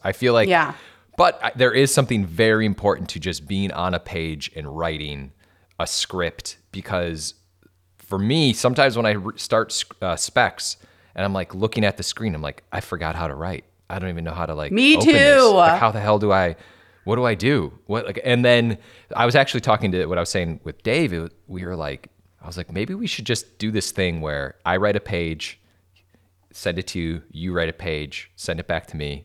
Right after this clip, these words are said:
Speaker 1: I write a page, and just see what happens, just
Speaker 2: Mm-hmm.
Speaker 1: as an exercise, not to
Speaker 2: That's
Speaker 1: create
Speaker 2: cool.
Speaker 1: anything, just some random exercise and s-, and, and see what comes of it, because, um, you should always be writing, whatever
Speaker 2: I
Speaker 1: it
Speaker 2: love
Speaker 1: is."
Speaker 2: that idea.
Speaker 1: Yeah, it could be fun,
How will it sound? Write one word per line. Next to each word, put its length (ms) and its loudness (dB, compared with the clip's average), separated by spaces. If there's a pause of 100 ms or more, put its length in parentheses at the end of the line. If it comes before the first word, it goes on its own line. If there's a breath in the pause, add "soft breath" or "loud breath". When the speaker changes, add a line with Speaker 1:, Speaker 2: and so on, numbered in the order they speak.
Speaker 1:
I 80 -4
write 160 -2
a 20 -8
page, 200 -6
and 120 2
just 200 2
see 180 0
what 180 2
happens, 640 2 (160)
just 320 2
Speaker 2:
Mm-hmm. 240 0 (300 loud breath)
Speaker 1:
as 160 2
an 160 -2
exercise, 760 -2 (120)
not 240 2
to 100 -2
Speaker 2:
That's 160 4
Speaker 1:
create 200 4
Speaker 2:
cool. 120 4
Speaker 1:
anything, 280 0
just 180 -4
some 220 -4
random 540 0
exercise 640 -2
and 100 -8
s-, 140 -14 (100)
and, 260 -6
and 200 -10
see 140 -6
what 100 -4
comes 260 -4
of 120 -8
it, 200 -10 (360 soft breath)
because, 440 -6
um, 440 -8 (240)
you 100 -10
should 140 -8
always 220 -8
be 120 -12
writing, 380 -12 (280)
whatever 340 -4
Speaker 2:
I 40 -4
Speaker 1:
it 40 -4
Speaker 2:
love 120 2
Speaker 1:
is." 60 -4
Speaker 2:
that 140 0
idea. 440 -4 (640)
Speaker 1:
Yeah, 120 -6
it 80 -6
could 100 -8
be 80 -8
fun, 340 -8